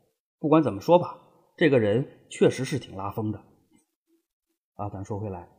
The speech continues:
斋藤利勇担任守护代期间呢，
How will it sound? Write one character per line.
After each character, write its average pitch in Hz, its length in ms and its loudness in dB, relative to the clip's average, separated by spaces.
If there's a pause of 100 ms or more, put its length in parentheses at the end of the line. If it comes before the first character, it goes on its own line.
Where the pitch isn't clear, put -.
(960)
斋 202 200 6
藤 175 180 2
利 - 80 2
勇 95 220 0
担 151 180 4
任 135 100 4
守 104 140 -10
护 131 140 -8
代 156 180 4
期 113 160 -10
间 113 220 0
呢， 98 160 -8